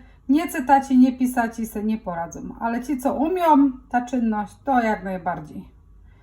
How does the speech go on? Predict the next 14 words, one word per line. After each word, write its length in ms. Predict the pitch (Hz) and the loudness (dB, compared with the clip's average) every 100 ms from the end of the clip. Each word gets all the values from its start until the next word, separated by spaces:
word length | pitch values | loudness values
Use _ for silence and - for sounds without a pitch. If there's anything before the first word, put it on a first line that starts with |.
| - _ - - - - | -20 _ -20 -20 -20 -2
Podzielić 440 | 294 254 302 285 | 0 2 2 4
na 160 | 262 254 | 4 2
trzy 160 | 294 | 0
równe 360 | 262 262 226 196 | 2 2 0 -2
części, 480 | 359 403 - - 254 | -2 -4 -4 -4 -2
zaraz 260 | 233 233 | -2 -2
to 80 | 254 | -4
będziemy 400 | 233 208 202 185 | -4 -4 -4 -2
robić 540 | 269 359 285 285 247 - - - - - _ - - - - _ - | 2 2 2 0 -2 -14 -20 -20 -20 -20 _ -20 -20 -20 -20 _ -2
i 40 | 381 | 0
będziemy 340 | 285 277 269 | 4 4 4
skręcać 580 | 262 - 226 214 220 220 | 2 -2 -2 -2 -4 -4
rogaliki, 600 | 214 202 214 202 190 196 | -4 0 0 -2 -6 -6
obejrzycie. 640 | 196 185 175 185 180 196 | -6 -6 -8 -10 -12 -16